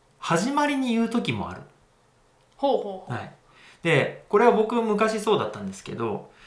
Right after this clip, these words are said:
Speaker 1: 自分がお仕事に行った時とか、自分が何かしに行った時、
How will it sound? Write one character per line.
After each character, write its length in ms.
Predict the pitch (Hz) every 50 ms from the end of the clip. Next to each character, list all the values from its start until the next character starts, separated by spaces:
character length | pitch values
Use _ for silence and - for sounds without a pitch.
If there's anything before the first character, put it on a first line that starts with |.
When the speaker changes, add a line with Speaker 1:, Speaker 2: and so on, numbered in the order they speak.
| - _ -
Speaker 1:
自 200 | 139 135 160 190
分 340 | 196 262 294 302 302 294 294
が 160 | 294 277 -
お 80 | 202 196
仕 160 | - 285 262
事 260 | 214 175 - - 113
に 100 | 98 98
行 80 | - -
っ 20 |
た 180 | - - 110 104
時 200 | 107 107 104 -
と 120 | - -
か、 340 | - - 113 107 110 - - -
自 120 | 139 143 165
分 160 | 196 247 247
が 60 | 220
何 240 | 202 226 233 220 190
か 100 | - 110
し 120 | - - 110
に 80 | 104
行 80 | 104 104
っ 40 | -
た 100 | - 107
時、 340 | - 120 107 - 101 -